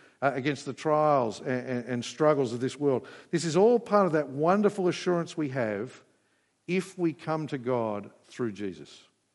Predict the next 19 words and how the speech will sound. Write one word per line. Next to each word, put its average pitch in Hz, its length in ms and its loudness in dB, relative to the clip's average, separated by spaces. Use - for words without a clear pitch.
Sadly, 160 840 0
I 240 260 2
think 190 280 -2
many 165 300 -2
Christians 110 580 -8
have 131 380 -2
what 131 120 -4
I 143 100 2
call 113 320 -4
an 139 260 -4
impersonal 175 1000 -2
faith - 500 -6
in 113 160 -8
Jesus. 107 560 -10
We 170 140 6
believe 202 420 6
in 196 160 4
the 156 100 2
facts - 760 -2